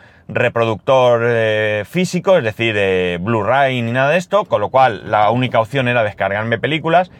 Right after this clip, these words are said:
y tampoco estaba por la labor. En este caso, eh, en el caso del cuatro K, mm, yo estoy convencido que hice bien, porque incluso hoy en día, sí es cierto que ya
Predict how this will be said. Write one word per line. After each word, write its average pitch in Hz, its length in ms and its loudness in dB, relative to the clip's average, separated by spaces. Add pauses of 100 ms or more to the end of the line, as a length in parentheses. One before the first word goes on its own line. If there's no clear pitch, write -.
(100)
y 143 200 -2
tampoco 117 440 0
estaba 131 420 0 (160)
por 107 140 2
la 92 140 0
labor. 90 340 2 (1200)
En 135 160 0
este 160 260 0
caso, 185 540 2
eh, 123 480 0
en 147 100 -4
el 156 160 0
caso 196 260 0
del 208 120 0
cuatro 185 320 0
K, 214 320 0 (420)
mm, 135 600 -4
yo 175 560 4 (120)
estoy 165 560 0
convencido 156 560 0
que 120 80 -4
hice 127 220 -2
bien, 220 380 -2 (320)
porque 147 460 0
incluso 127 540 -2
hoy 143 200 2
en 147 120 -2
día, 180 300 2
sí 110 200 -6
es 107 120 -2
cierto 135 320 0
que 98 120 -8
ya 113 200 0